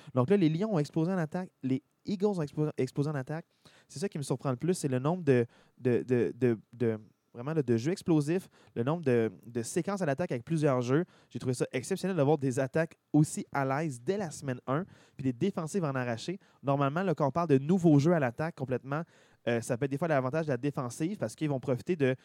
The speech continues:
de jeux moins rodés. Et là, au contraire, les défensives n'ont pas, euh, été capables de faire les, les arrêts clés au bon moment. Un match explosif, vraiment. Euh, j'ai, c'est, les deux équipes, je pense, qu'ils peuvent avoir une bonne saison. Et pour les fans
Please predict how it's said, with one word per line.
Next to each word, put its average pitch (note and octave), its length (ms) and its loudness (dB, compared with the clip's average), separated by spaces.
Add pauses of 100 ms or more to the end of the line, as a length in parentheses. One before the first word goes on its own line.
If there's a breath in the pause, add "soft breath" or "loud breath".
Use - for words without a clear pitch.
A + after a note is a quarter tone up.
(160 soft breath)
de C3 140 6
jeux D3+ 200 6
moins D3 320 0
rodés. C3+ 440 2 (560)
Et C3+ 100 4
là, E3 180 6
au C#3 140 4
contraire, C3+ 360 -2
les D3+ 80 0
défensives B2+ 480 -4
n'ont A#2 160 -2
pas, A#2 160 -2
euh, C3+ 220 4
été A#2 200 -2
capables C3+ 180 0
de B2+ 40 -4
faire C3 140 -2
les, B2 160 0
les B2 220 -2
arrêts B2+ 280 0
clés C#3+ 200 -2
au C#3 60 4
bon B2 140 2
moment. A#2+ 300 -4 (420 soft breath)
Un A#2+ 80 0
match C#3 220 -2
explosif, C3 420 0
vraiment. C3 300 -4
Euh, A#2 240 -2 (280)
j'ai, B2+ 280 -2
c'est, - 260 -10
les C#3+ 220 4
deux F#3+ 280 4
équipes, F3+ 280 0
je D3 100 2
pense, D3+ 340 -2
qu'ils B2 140 -12
peuvent C#3+ 180 0
avoir C3+ 200 0
une B2+ 100 -8
bonne E3 300 0
saison. C3+ 480 -4 (400 soft breath)
Et C3+ 80 2
pour E3+ 180 4
les D#3 140 2
fans E3 260 -2